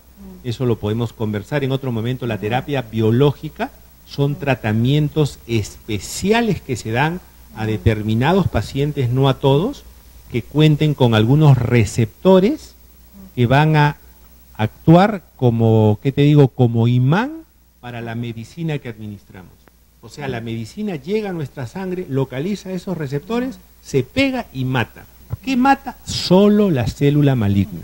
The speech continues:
No mata las células buenas como glóbulos rojos, glóbulos blancos.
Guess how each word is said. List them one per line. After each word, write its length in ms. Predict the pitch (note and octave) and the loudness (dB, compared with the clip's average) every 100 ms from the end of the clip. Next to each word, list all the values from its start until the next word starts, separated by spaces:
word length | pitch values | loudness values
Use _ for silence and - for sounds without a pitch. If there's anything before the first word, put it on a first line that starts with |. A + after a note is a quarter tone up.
| - - - - - - | -16 -20 -20 -20 -12 2
No 340 | B2 D3 F3+ | 6 8 8
mata 460 | E3+ F3 - F3+ A3+ _ _ _ - | 8 6 2 -8 -12 _ _ _ -12
las 240 | A#2 A#2 | -8 -6
células 580 | - C#3 C#3 B2 G#2+ - - A2 | 0 2 4 2 -2 -8 -18 0
buenas 380 | C3 D3+ C#3 A#2+ | 4 4 2 -6
como 260 | - G#2+ G#2 | -8 -6 2
glóbulos 440 | A#2+ A#2+ A#2 F#2+ | 4 6 6 4
rojos, 440 | B2 D3 D3 B2 | 2 2 2 -2
glóbulos 380 | A2+ A#2 B2 G#2 | -2 -2 0 0
blancos. 380 | G2+ C#3 D3+ F3 | 0 0 -2 -8